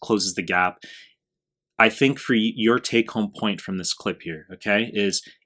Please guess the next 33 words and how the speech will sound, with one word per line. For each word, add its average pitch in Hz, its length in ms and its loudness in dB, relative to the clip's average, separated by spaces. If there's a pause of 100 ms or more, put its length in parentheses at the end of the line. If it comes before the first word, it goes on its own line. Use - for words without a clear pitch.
if 110 200 0
your 113 300 4
specific - 840 2
issue, 90 480 0 (420)
your 110 200 6
specific - 800 0
major 107 380 2
concern 107 600 -4 (320)
is - 180 0
fucking 95 460 -2
passing, 117 640 2 (220)
you've 101 160 -2
been 101 120 0
struggle-, 110 600 2
you've 107 160 0
been 95 100 -4
struggling 110 640 0 (140)
to - 160 -14
pass, - 680 4 (640)
high 117 180 10
yield 117 140 6
arrows 107 420 4 (100)
absolutely 110 580 2
takes - 240 -4
priority 101 640 -4
over 101 520 2
any 120 160 2
of 101 80 2
my 85 120 -6
other 80 140 -10
P - 160 -14
D 80 180 -10
Fs, - 320 -10